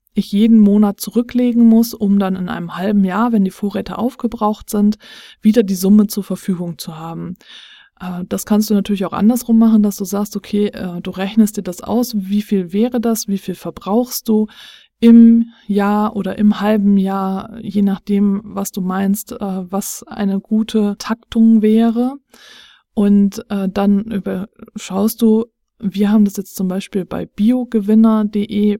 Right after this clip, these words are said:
bestellt und es gibt auch noch einen Unverpackt-Versand. Da kannst du natürlich auch alles Mögliche bestellen. Ich habe noch nicht geschaut, ob sie wirklich alles haben, was wir brauchen.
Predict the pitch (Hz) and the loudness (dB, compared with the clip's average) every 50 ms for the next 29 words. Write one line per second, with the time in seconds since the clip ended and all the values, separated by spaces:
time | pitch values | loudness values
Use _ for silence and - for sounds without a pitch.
0 | _ - 202 196 - - - - 208 202 214 208 214 214 - _ - 214 196 190 | _ -8 -8 -8 -8 -6 -4 -2 -2 0 0 0 -2 -2 -6 _ -6 -4 -4 -4
1 | 190 - - 220 - - 202 202 196 - - - 190 185 185 180 175 180 - - | -4 -4 -6 -6 -4 -4 -4 -4 -4 -4 -6 -6 -4 -4 -4 -6 -8 -10 -6 0
2 | 214 214 214 254 240 - - 240 233 - - - 254 247 - - - - - 226 | 4 6 6 4 4 0 -8 -8 -8 -8 -8 -10 -10 -10 -12 -18 -20 -10 -4 -4
3 | 214 202 185 202 202 214 254 285 302 294 - - _ _ _ _ _ - - - | -2 -2 -2 0 0 0 0 -2 -4 -12 -18 -20 _ _ _ _ _ -20 -20 -20
4 | _ _ _ _ _ _ _ _ _ _ 214 202 190 196 214 214 - 208 208 - | _ _ _ _ _ _ _ _ _ _ -6 -4 -4 -4 -2 -2 -2 -2 -2 -2
5 | - 214 196 190 190 190 190 - 190 180 196 202 - - 220 240 233 - - - | -2 -2 0 0 0 -2 -4 -6 -6 -8 -8 -8 -6 -4 -4 -4 -4 -6 -12 -8
6 | - 220 214 208 - - 214 226 233 - - - 226 202 214 208 - - 214 214 | -6 -4 -4 -2 0 0 0 0 0 -4 -8 -6 -4 -4 -4 -4 -2 0 2 4
7 | 220 226 226 233 220 220 - 220 - - 208 196 202 214 208 - - 226 - - | 6 6 6 4 4 2 0 -4 -4 -2 0 2 2 2 2 0 -4 -8 -4 -4
8 | 214 214 220 214 - - 208 190 202 208 - 214 - - - 208 202 214 214 - | -4 -4 -6 -8 -8 -6 -6 -4 -4 -6 -8 -8 -10 -8 -6 -4 -2 -2 -4 -4
9 | 208 208 196 196 196 190 190 - - 202 190 - - - 180 190 208 220 - - | -4 -2 -2 -2 -2 -4 -6 -6 -8 -8 -8 -8 -8 -6 -4 -4 -4 -4 -6 -8
10 | 254 311 | -8 -8